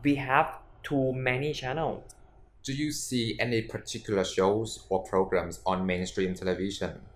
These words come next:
Speaker 2: that have been performing better than others?
Speaker 1: Hmm. There were a few, um, T V shows became talk of the town. Uh, for example, like, The Masked Singer from Workpoint channel, or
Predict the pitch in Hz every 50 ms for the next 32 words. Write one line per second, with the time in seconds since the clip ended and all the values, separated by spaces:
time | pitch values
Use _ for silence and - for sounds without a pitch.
0 | - - 92 92 90 92 - - - - 98 95 92 - - 101 92 92 92 -
1 | 92 90 - 95 92 92 95 90 87 87 85 85 90 90 85 87 82 78 80 -
2 | - - 90 87 85 - - 87 90 90 - - - - - - - - - -
3 | - - - 143 147 143 139 127 117 113 - - - - - - - - 113 131
4 | 131 135 139 139 131 123 113 123 127 131 139 156 180 180 165 139 113 - - -
5 | 113 113 - - 139 127 123 120 120 117 117 117 117 - - - - - 120 110
6 | 104 110 110 - 131 123 123 123 120 113 - 131 123 120 117 120 123 135 143 -
7 | - - - - - - - 131 - - 131 131 127 127 - - 123 123 - -
8 | 139 135 135 123 - - - 110 110 110 110 113 131 151 170 - - - - -
9 | - - - - 117 113 110 107 - - 123 113 - - 123 131 139 139 - 160
10 | 151 143 131 113 110 117 117 113 110 107 110 113 - - 139 135 135 135 147 143
11 | 131 113 - - - - - - - - - - - 113 110 - 120 113 113 107
12 | 120 120 120 - - 127 120 117 123 147 - - - - 120 117 113 127 151 202
13 | 220 - - - - - - - - - 131 131 131 127 127 131 131 - -